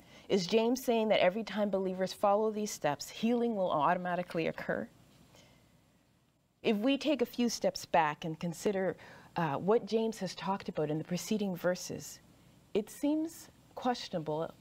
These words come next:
whether that is the case. In verse ten of chapter five, James has just encouraged the believers to be patient in the face of suffering, and he's referred to Job. Someone who did taste and see the abundance of God,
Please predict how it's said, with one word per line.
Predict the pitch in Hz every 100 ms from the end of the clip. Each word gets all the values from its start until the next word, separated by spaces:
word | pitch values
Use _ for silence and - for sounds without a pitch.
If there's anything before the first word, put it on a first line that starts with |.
| -
whether | 180 180 175
that | 170 156
is | 151
the | -
case. | - 196 139 - - - - - - - _ _ _ _ _ _ _ _ _ _ -
In | 208
verse | 196 208 -
ten | - 233 226
of | 214
chapter | - 190 -
five, | 170 - 247 180 156 - - -
James | - 220 233 226
has | 202
just | - 196 -
encouraged | 214 202 185 170 165 -
the | 175 165
believers | 175 180 185 175 175
to | -
be | 175
patient | - - 214 - 233 240 247 -
in | 175
the | 170
face | - 180 175 175
of | -
suffering, | - 190 - 139 131 - - - - -
and | 175 170
he's | 175 165
referred | - 143 131
to | 175
Job. | 180 202 - - - - - - - _ - _ _ _ _ _ _ _ _ _ _
Someone | - 214 208 226
who | 226 208
did | - 190 214
taste | - - 269 269 -
and | 233
see | - 233 226
the | 214
abundance | 208 165 185 190 -
of | 175
God, | - 208 180 -